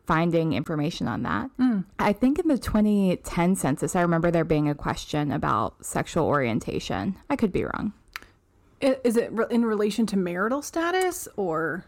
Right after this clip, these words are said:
Speaker 1: Maybe. I don't actually remember. However, in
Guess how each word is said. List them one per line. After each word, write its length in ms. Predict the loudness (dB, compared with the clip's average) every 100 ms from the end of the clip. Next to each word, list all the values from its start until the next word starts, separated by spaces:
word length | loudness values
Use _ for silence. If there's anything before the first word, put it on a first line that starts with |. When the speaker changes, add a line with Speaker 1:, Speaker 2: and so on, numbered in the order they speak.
| -2
Speaker 1:
Maybe. 480 | 2 4 4 2 2
I 100 | 2
don't 280 | 2 2 0
actually 380 | -2 -2 -4 -2
remember. 500 | -4 -6 -4 -6 -6 -12 -20 -20 -20 -20 -20 -20 -2
However, 680 | 2 4 4 4 4 2 0
in 320 | 2 2 2